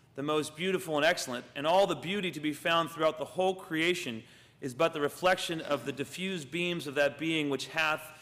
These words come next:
an infinite fullness of brightness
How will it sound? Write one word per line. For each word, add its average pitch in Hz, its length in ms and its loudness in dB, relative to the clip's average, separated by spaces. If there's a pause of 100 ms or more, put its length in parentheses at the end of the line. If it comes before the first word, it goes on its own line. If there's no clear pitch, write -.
(240)
an 147 140 -2
infinite 165 420 -4
fullness 151 600 -4 (340)
of 123 240 -6
brightness 147 760 0